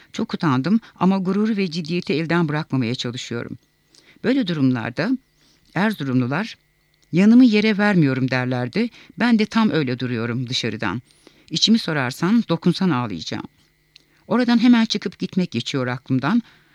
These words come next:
ama içerisi o kadar dolu ki onu da yapamam. Sen tam zamanında yetişiyorsun imdadıma. Hiç gülmeden oturduğun yerde masaya vurarak herkesi susturup büyük bir ciddiyetle konuşmaya başlıyorsun. "Niye gülüyorsunuz arkadaşlar?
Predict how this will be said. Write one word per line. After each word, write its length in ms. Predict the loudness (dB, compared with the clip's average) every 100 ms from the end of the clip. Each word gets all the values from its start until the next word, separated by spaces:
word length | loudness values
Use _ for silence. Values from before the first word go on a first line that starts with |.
| _
ama 160 | -2 -2
içerisi 400 | -2 -4 -4 -6
o 100 | -8
kadar 380 | -6 -4 -4 -4
dolu 180 | -6 -8
ki 280 | -6 -6 -2
onu 180 | 0 0
da 80 | -2
yapamam. 420 | -6 -6 -6 -8 _ _ _ _ _ _ _ _ _ _
Sen 300 | -6 0 0
tam 260 | 2 2 2
zamanında 460 | 2 2 2 0
yetişiyorsun 600 | -4 -6 -6 -6 -6 -4
imdadıma. 520 | -4 -4 -8 -8 -10 -12 _ _ _
Hiç 240 | -6 -6 -6
gülmeden 600 | -4 -2 -2 -2 -2 -4 -6
oturduğun 420 | -6 -4 -2 -2
yerde 340 | -2 -2 -2
masaya 340 | -2 -2 -4 -4
vurarak 360 | -4 -4 -6 -8 _ _ _
herkesi 480 | -6 -4 -4 -6 -8
susturup 440 | -8 -10 -10 -12 -14 _ -6
büyük 240 | -4 -4
bir 120 | -8
ciddiyetle 440 | -8 -8 -6 -6 -8
konuşmaya 500 | -6 -6 -4 -4 -4
başlıyorsun. 640 | -8 -8 -12 -12 -14 -16 -20 _ _ _ _ _ _ _ _ 2
"Niye 160 | 2
gülüyorsunuz 560 | 4 0 0 -2 -2 -2
arkadaşlar? 760 | -2 -6 -8 -8 -8 -8 -10